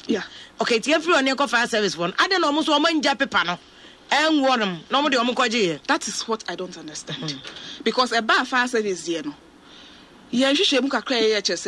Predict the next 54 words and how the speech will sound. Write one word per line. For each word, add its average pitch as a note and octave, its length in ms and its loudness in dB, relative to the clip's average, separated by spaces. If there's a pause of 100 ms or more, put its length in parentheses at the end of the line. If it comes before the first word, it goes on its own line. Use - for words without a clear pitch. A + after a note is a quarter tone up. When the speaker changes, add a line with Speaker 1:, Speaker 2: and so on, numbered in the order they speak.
(120)
Speaker 1:
sɛ - 40 -12
cement B3+ 480 0
na A3+ 220 2
ɔmo A3 160 -2
kɔ, A3+ 220 -2
ɔmo A#3 440 0
present C#4 420 2 (120)
ma C4 200 2
ɔmo, G3+ 160 -4
ɔmo C4 140 2
nso C#4+ 100 -4
paper D4+ 280 0
na C4 160 0
na A3+ 80 -2
yɛ F#3+ 120 -2
present A3 440 -2
ma A3 160 4
Speaker 2:
Ma F#3 160 2
Speaker 1:
ɔmo. E3 60 -4 (100)
Speaker 2:
ɔmo D3+ 80 -8
no. C#3 60 -16 (600)
Speaker 1:
Nti B3 260 0
na E4 180 4
ɛwɔ A3+ 200 0
sɛ C4+ 160 2
ɔmo A3+ 240 2
a, - 20 2
ɔmo C4 140 0
kɔ C4 180 -2 (300)
hɔ G#3+ 240 0
nom, G3 120 -8
ɔmo A3 180 0
de C#4 80 0
paper A3 280 -2
no F3+ 120 -6
kɔ, - 180 -4 (320)
na G3+ 120 0
yɛn A3 360 0
release A3 480 -4
cement F3 400 -4
no E3+ 80 -2
ma E3 120 -2
Speaker 2:
Ma D#3 120 -2
Speaker 1:
ɔmo. C3 80 -8 (760)
Nti F4 320 0
yɛ D4+ 200 2
small G4+ 460 2
investigation C4+ 480 0
a A#3+ 40 0
yɛyɛ A#3+ 260 0
kyerɛ G#3+ 180 0 (140)
sɛ F#3 40 -4
cement C4+ 420 0
no, E3+ 120 -10